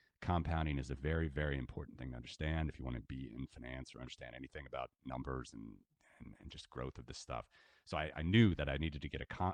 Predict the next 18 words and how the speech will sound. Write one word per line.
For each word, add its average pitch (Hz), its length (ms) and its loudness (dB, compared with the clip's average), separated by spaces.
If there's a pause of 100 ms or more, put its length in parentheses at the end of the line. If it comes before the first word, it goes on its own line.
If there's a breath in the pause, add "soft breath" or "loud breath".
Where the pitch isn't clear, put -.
a, 73 220 -8
a, 67 80 -4 (420)
a 73 100 -6
coherent 107 680 -2 (140)
and 64 100 -10
global 73 460 -4
compound 82 460 -4
annual 69 280 -4
gr-, 69 160 -10 (120)
growth 71 280 -2
figure, 65 440 -8 (520 soft breath)
and 76 120 2
it 73 60 0
is, 76 240 0
uh, 62 160 -2
twelve 76 320 -2 (160)
point 64 300 -4 (440)
nine 65 520 -2